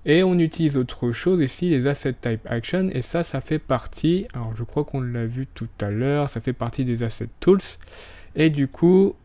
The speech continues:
ce module-là, il faut le rajouter ici aussi, hein. Hop, en tant que module qu'on peut utiliser.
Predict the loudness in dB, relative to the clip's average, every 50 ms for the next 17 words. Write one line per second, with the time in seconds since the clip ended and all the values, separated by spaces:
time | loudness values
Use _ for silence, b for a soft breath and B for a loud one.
0 | -20 -20 -20 -18 -16 -4 0 2 4 4 4 4 2 2 2 2 2 2 2 2
1 | 2 2 0 -2 -4 -4 -4 -2 -2 0 0 0 0 -2 -2 -4 -2 -2 -2 -2
2 | -2 -4 -6 -6 -6 -6 -6 -6 -4 -2 -2 -2 -2 -2 0 0 0 0 -2 -4
3 | -10 -16 -16 -16 -16 -16 -16 -14 -14 -12 -10 -8 -10 -10 B B B B B B
4 | B B B B B B B 2 4 4 4 4 2 0 -2 0 0 -2 -2 -2
5 | -2 -2 0 2 2 2 2 2 -2 -4 -2 2 2 2 2 2 0 -2 -2 -2
6 | -2 -2 0 0 0 -2 -2